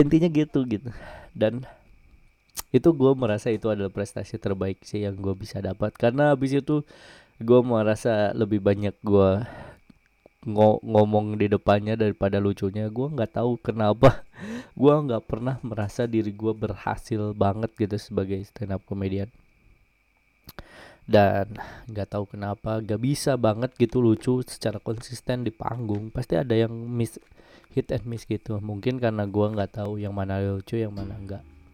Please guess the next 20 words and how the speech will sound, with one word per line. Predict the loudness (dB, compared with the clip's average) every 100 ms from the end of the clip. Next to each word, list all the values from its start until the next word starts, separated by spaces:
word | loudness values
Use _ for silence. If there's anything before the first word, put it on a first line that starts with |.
| -20 -20 -20 -20 -20 -20 -20 -20 -20 _ -8
Atau | -6 4 6
mungkin | 6 0 0
gua | 2 2
ca-, | 2 0
gagal | 2 4 4 8 8 8 4 -2
untuk | -6 -4
menyampaikan | -2 -2 -2 -4 -4 -4
bahwa | -2 -2
ini | -2 -4
tuh | -4 -2 0
lucu | 0 -2 -2 0
loh. | 0 -4 -10 -20 -20 -20 -20 -20 -20 -20
Kepada | 2 2 4 0 -2
penonton, | -6 -6 -6 -8 -8 -10 -8
sehingga | -4 -4 -2 -4
penonton | -4 -6 -8 -8 -10 -8
nggak | -10 -8
be-, | -6 -4 -4 -8
bisa | -8 -6 -6
mengikuti | -6 -6 -6 -6 -8 -4 -4